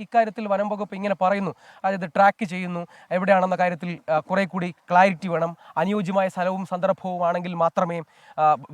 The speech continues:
മയക്കുവെടി വെക്കാൻ കഴിയുകയുള്ളൂ. ഇത് നിരീക്ഷിക്കുക എന്നതാണ് ഇപ്പോൾ പ്രായോഗികമായ കാര്യം. അത് വലിയൊരു ടീമിനെ തന്നെ ഇങ്ങോട്ടേക്ക് അയച്ചുകൊണ്ട്, ആ, ഇപ്പോൾ ഇത് നിരീക്ഷിച്ചുകൊണ്ടിരിക്കുകയാണ്. അതുകൊണ്ട് ഇക്കാര്യത്തിൽ ഇപ്പോൾ ചെയ്യാൻ കഴിയുന്ന കാര്യം ഇതാണ്. കാരണം വനത്തിനകത്തേക്ക് പോയ ഒരു ആനയും,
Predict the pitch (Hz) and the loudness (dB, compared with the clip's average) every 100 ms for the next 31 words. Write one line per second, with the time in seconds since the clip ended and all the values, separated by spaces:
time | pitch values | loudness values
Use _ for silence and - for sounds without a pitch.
0 | 170 190 202 180 175 185 180 170 170 156 | -2 -2 -2 -4 -2 0 0 -4 -4 -6
1 | 165 165 - 175 180 190 190 190 190 185 | -8 -8 -10 -6 -4 -4 -8 -12 -4 -2
2 | 180 175 156 185 180 165 175 170 175 170 | -2 -4 -6 -8 -2 0 0 -4 0 0
3 | 165 160 165 165 - - - 185 214 165 | 2 0 -2 -8 -16 -8 0 2 2 0
4 | 196 240 196 190 202 208 202 196 185 185 | -2 -2 -2 -6 -4 -4 -4 -4 -2 -2
5 | 185 165 180 - 165 180 208 175 156 185 | -2 -2 -4 4 2 2 -4 -4 -4 -8
6 | - - - 160 160 175 185 - 156 165 | -10 -20 0 0 2 -2 -4 -6 -10 -6
7 | 170 156 156 180 - - 202 165 160 165 | -6 -6 -2 -2 -2 -4 -6 -6 -8 -4
8 | 160 151 214 - 208 240 233 233 277 226 | -2 -2 -2 -2 0 0 -2 0 4 4
9 | 214 233 - - - 196 - 294 285 233 | 4 -4 -6 -18 -10 -10 2 2 2 -2
10 | 226 247 233 214 220 220 185 185 208 170 | 2 2 4 0 2 2 4 2 2 0
11 | 170 160 165 185 180 190 226 220 196 - | 0 0 -2 0 0 0 2 2 2 -4
12 | 202 180 180 208 208 - 180 180 180 196 | -6 -4 2 4 4 2 -2 0 0 -4